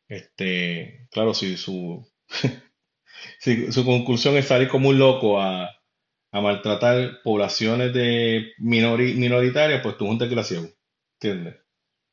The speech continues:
Tú eres un desgraciado. Este, pero si su posición es otra, pues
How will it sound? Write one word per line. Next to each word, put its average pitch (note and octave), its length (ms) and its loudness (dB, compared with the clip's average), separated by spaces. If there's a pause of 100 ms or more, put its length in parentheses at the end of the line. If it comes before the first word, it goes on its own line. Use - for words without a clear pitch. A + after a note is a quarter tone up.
(200)
Tú - 80 -8
eres G2 60 -2
un G2 60 -4
desgraciado. G2+ 480 -4 (680)
Este, E2+ 840 -12 (800)
pero F#2+ 200 -6
si F#2+ 160 -6
su F2+ 560 -8
posición F#2+ 380 -6
es A2+ 80 -4
otra, C#3 260 -6
pues - 140 -18